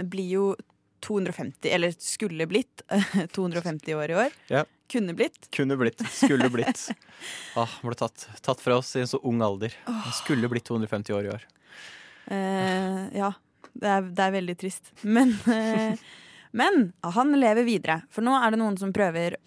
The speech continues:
Speaker 1: å, eh, gjenskape, bruke da A I, Artificial Intelligence,
Speaker 2: Ja.
Speaker 1: Til å, eh, skrive ferdig hans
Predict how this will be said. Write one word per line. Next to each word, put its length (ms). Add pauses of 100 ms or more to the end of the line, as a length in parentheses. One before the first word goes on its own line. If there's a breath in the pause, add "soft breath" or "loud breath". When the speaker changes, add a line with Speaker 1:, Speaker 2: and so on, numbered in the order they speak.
Speaker 1:
å, 160 (420)
eh, 580
gjenskape, 880
bruke 420
da 320 (140)
A 140 (200)
I, 180 (200)
Artificial 500
Intelligence, 640
Speaker 2:
Ja. 180 (640 soft breath)
Speaker 1:
Til 440 (140)
å, 520 (280)
eh, 600 (100)
skrive 640
ferdig 600
hans 600